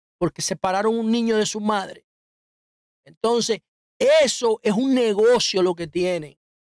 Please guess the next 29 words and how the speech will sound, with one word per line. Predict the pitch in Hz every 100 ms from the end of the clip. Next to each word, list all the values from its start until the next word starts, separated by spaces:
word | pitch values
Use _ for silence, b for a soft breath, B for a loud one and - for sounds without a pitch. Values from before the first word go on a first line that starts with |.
| _ -
Por | 175
eso | 208 254
el | 254
director | 254 - 240
de | 240
migración | 240 240 214 - 208
tuvo | 190 202
que | 196
botar | 202 196 208
un | -
paquete | 190 - 190 170 165
la | 156
sema-, | 175 160 185
hace | 165 -
como | - 185
un | 175 170
mes. | - _ _ _ _ _ _ _ _ _ _ _ _ _ -
Después | 139 175
que | 208
salió | 220 208
la | 208 175
foto | 220 208 196
viral | 180 190 185
del | 170 165
niño | 202 185 160
enganchado | 151 143 139 175 180
en | 160
la |
jaula, | 143 175 170 151